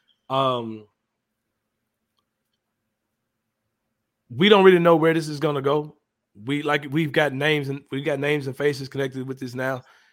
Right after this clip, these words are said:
And it feels just, it feels, it feels nasty, man. Like, the whole thing is just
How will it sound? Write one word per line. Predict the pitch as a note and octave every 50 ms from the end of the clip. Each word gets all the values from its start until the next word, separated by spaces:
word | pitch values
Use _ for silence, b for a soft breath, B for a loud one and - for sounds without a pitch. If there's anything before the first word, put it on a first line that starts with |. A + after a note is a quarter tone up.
| b b b
And | D#3 D#3+ D#3
it | D3+
feels | C#3+ - - A3 A3 G3 F3+ D#3 B2
just, | D3+ E3 C#3+ - D3 -
it | - F3 G3 F#3 -
feels, | C#4 C#4+ C4 A3 - - _ _ _ _
it | - G3 G3 F#3+
feels | - E4 E4 C#4 F#3 C#3
nasty, | C3+ B2+ C#3 C#3+ C3 A#2+ - - G#2+ G#2
man. | G2+ G#2+ A2 A2+ G#2+
Like, | A#2+ B2+ B2+
the | B2+ C3+ B2+
whole | C#3 F#3+ G3 F#3
thing | F3 F3+ E3+ E3+ D#3+ D3+
is | C#3 B2+ A#2+
just | C3 C#3 C3+ B2+ A#2+ - - -